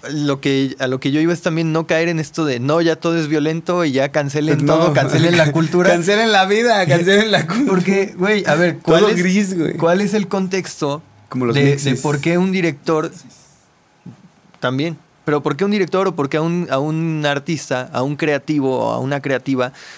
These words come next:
Speaker 1: se le ocurre hacer una producción donde retrata comportamientos violentos? Pues debe de haber algo ahí, ¿no?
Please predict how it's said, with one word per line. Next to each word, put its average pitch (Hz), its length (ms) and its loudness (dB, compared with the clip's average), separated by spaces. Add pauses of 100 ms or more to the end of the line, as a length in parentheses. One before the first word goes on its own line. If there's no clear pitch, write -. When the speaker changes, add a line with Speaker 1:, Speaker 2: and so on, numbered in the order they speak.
(160)
Speaker 1:
se 139 200 -4
le 131 80 2
ocurre 160 380 0
hacer 151 300 -2
una 156 240 -2
producción 139 520 -2
donde 135 280 -2
retrata 131 1160 -2
comportamientos 131 800 -4
violentos? 143 640 -2 (480)
Pues 120 200 -2
debe 156 200 0
de 151 80 2
haber 127 280 2
algo 135 500 -2
ahí, 120 300 0
¿no? 175 340 -2